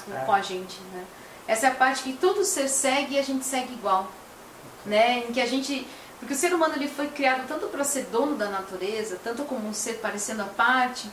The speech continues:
Speaker 1: que ele, ele, ele, quando chega essas leis da vida batendo nele, assim, de certa forma, ele se sente, assim, sendo julgado mal, mas toda a natureza vai aceitando, né? Quando a gente olha assim,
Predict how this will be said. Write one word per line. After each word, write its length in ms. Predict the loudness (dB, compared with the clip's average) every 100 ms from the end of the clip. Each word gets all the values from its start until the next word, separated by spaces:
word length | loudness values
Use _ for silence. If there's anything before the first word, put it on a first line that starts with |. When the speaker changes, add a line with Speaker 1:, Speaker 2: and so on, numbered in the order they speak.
| -14 -18 -18 -18 -10 4
Speaker 1:
que 100 | 4
ele, 120 | 4
ele, 360 | 0 -2 0
ele, 360 | 0 0 -2 -6
quando 220 | -2 -2
chega 260 | 2 2 2
essas 240 | 2 0
leis 200 | 0 0 2
da 140 | 0
vida 360 | 0 -4 -2 0
batendo 560 | 0 0 0 2 4 2
nele, 280 | 0 -2 -2
assim, 240 | -2 -4
de 60 | -4
certa 280 | -4 -6 -2
forma, 320 | 2 2 2
ele 140 | -2
se 140 | -4 -2
sente, 360 | 0 0 0
assim, 260 | 0 0 0
sendo 380 | 0 -2 -2 -2
julgado 460 | 0 6 6 6
mal, 300 | 4 6 6 4
mas 220 | -2 -4 -12 -8
toda 140 | 0 4
a 60 |
natureza 480 | 6 4 2 0 2
vai 160 | 2 2
aceitando, 520 | 2 -2 -2 0 0
né? 180 | 0 0
Quando 140 | 0
a 40 | -2
gente 200 | 0 0
olha 140 | 2
assim, 280 | 0 -2